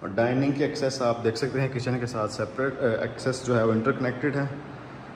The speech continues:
उसके बाद kitchen की space, Kitchen को जो है वो आपको again डबल डोर के साथ access मिलेगी और यहाँ पर enter होते ही साथ आपको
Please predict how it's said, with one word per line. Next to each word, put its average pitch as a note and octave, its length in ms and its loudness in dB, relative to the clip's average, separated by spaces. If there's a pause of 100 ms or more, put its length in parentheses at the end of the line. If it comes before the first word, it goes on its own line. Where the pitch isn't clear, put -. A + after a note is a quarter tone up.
(120)
उसके C3 180 0
बाद C#3 280 6
kitchen E3 280 6
की E3 120 4
space, E3 480 2 (2500)
Kitchen F#3 280 8
को F#3 120 8
जो E3+ 120 6
है D#3+ 200 8
वो D#3 160 6
आपको C#3+ 380 6
again C#3 320 4 (680)
डबल B2+ 340 8
डोर D3+ 220 6
के D#3 80 2
साथ D3+ 280 4
access - 360 2
मिलेगी C#3 380 2 (1500)
और G#2+ 380 2
यहाँ B2 260 2
पर C#3 200 6
enter B2+ 260 6
होते B2 360 4
ही D3 60 6
साथ B2+ 260 6
आपको B2 800 4